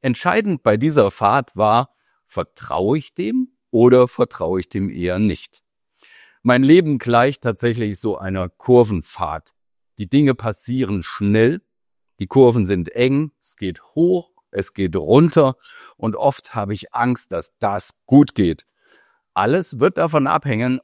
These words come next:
ob da jemand ist, der bei meiner Fahrt das Steuer in der Hand hält und der mich sicher zum Ziel bringt.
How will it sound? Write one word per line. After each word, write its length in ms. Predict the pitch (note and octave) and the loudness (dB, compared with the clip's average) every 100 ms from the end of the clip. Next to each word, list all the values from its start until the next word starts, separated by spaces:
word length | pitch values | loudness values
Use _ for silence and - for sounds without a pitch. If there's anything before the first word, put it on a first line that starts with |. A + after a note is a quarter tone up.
| - | -2
ob 240 | A2 - | -2 0
da 120 | A2+ | -2
jemand 440 | A2 G2 G2 F2+ - | 0 0 0 -2 -2
ist, 460 | C#3 F3 - - _ _ F#2+ | 0 0 -2 -14 _ _ -4
der 80 | |
bei 140 | F2+ F#2 | 0 0
meiner 300 | F2+ F#2 F2 | 0 -2 -4
Fahrt 460 | - A2+ A#2+ - | -6 -4 -4 -4
das 160 | G2+ - | -12 -14
Steuer 480 | - - A2+ D3 F2+ | -18 -12 -4 -2 -2
in 140 | E2+ | -4
der 180 | E2+ D#2+ | -4 -2
Hand 220 | A#2+ C#3+ | -2 0
hält 300 | G#2 A2 D3 - - - _ B2+ | 2 2 0 -8 -20 -20 _ 0
und 180 | B2+ | 2
der 120 | B2 A2+ | 2 2
mich 240 | A2+ G2+ | 0 -4
sicher 420 | - F#3+ E3 D3+ | -4 -2 0 0
zum 280 | - B2+ G#2 | 0 0 0
Ziel 360 | - B2+ A2+ F#2 | -2 4 4 4
bringt. 460 | D2+ C#2+ B1 _ | -2 -8 -10 _